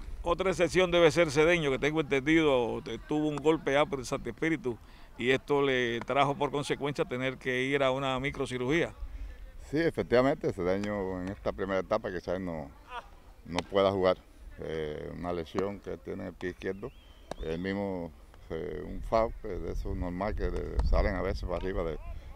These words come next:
Speaker 2: del pie de los bateadores y se le ha complicado un poco, por lo tanto hubo que hacer, eh, hacerle una cirugía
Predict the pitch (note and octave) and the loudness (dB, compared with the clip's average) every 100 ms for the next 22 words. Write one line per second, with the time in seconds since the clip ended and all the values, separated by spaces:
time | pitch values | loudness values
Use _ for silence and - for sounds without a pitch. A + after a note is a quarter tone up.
0 | - E2+ D#2+ G2 G#2 G2 F2+ F2+ D#2+ F#2 | -6 -4 0 0 2 2 0 -2 0 2
1 | A#2 C#3 - - - E2+ E2+ E2+ E2 D#2 | 4 2 -2 -12 -16 -10 -8 -8 -8 -8
2 | - E2+ E2+ F#2+ F#2+ F#2+ G#2 G2+ F#2+ A2 | -2 0 0 -2 -8 -2 0 0 0 -6
3 | - - G2 E2 - F2+ - F#2+ - - | -6 -6 -4 -4 -4 -6 -6 -12 -12 -20
4 | - - F2 F#2 F#2 F#2+ F#2+ E2 D#2 - | -14 -8 -4 -2 -2 -2 -2 -6 -10 -14
5 | - - - - - F#2 F#2+ F#2 G#2 G2+ | -16 -16 -4 -4 0 0 0 -2 -2 -2
6 | G2 A#2+ | -2 -2